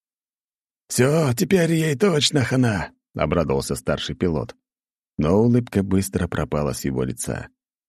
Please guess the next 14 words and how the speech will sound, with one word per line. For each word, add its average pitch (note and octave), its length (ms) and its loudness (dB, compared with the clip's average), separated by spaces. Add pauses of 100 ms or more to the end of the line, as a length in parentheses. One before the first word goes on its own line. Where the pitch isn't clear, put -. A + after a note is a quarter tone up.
(240)
Ведь D#2+ 280 0
в E2+ 120 2
итоге G#2 480 2
раздался G2 600 0
едва F2 340 2
слышный C2+ 460 -4
хлопок, D#2+ 560 -4 (460)
и F#2 100 2
ракета B2+ 520 0
при G2+ 160 -4
попадании E2 640 0
развалилась D#2+ 720 0
на C2+ 100 -4
части. - 500 -8